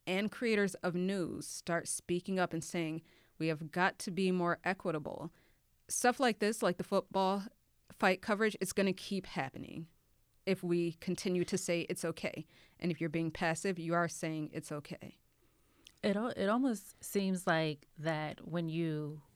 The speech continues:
Speaker 2: wanted to go on record with these business owners from other parts of Western New York to, to get an accurate portrayal of how much of looting in certain areas, that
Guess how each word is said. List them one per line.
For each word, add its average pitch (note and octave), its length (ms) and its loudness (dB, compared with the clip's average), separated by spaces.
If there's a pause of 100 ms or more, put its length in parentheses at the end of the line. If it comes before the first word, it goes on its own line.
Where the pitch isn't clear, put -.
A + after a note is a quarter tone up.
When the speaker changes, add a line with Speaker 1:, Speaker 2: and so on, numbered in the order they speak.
Speaker 2:
wanted E3 340 -2
to F3 100 -4
go E3 120 0
on D3+ 200 -2
record D3 420 -2
with D3+ 220 -2
these D3+ 420 -4 (500)
business E3 420 0
owners D#3 680 0 (360)
from D#3 560 0
other F3 320 2
parts E3+ 640 0 (120)
of D3+ 160 -2
Western D#3 420 0
New D3+ 80 0
York D#3+ 540 2 (480)
to, D3+ 540 2
to - 100 -4
get D#3 140 0
an - 80 -6
accurate E3+ 420 2
portrayal D#3 540 0
of D3+ 320 0
how F3 200 2
much D#3+ 220 -2 (180)
of D3+ 240 -2
looting E3+ 600 2
in D#3 420 0
certain E3+ 340 2
areas, F3+ 720 2
that E3 540 2